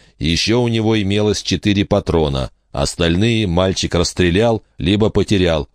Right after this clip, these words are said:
пробираясь по туннелю. Ноги у него кровоточили и дрожали,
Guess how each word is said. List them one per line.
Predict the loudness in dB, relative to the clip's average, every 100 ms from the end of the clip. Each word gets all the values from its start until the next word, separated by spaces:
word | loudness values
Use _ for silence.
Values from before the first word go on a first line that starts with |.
| -4
пробираясь | -2 0 2 2 0 -2
по | -4
туннелю. | -2 -2 0 0 -2 -6 _ _ _ _ -6
Ноги | 0 0 2 0
у | 2
него | 2 0
кровоточили | 0 0 0 0 -2 0 0 0
и |
дрожали, | 0 0 0 0 0 -2